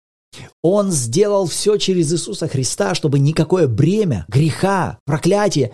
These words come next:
больше не останавливало нас, не связывало нас. Он выкупил нас и лишил дьявола власти удерживать нас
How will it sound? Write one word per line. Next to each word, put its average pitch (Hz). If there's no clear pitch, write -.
больше 196
не 180
останавливало 175
нас, 82
не 147
связывало 180
нас. 92
Он 220
выкупил 220
нас 190
и 208
лишил 214
дьявола 196
власти 139
удерживать 151
нас 127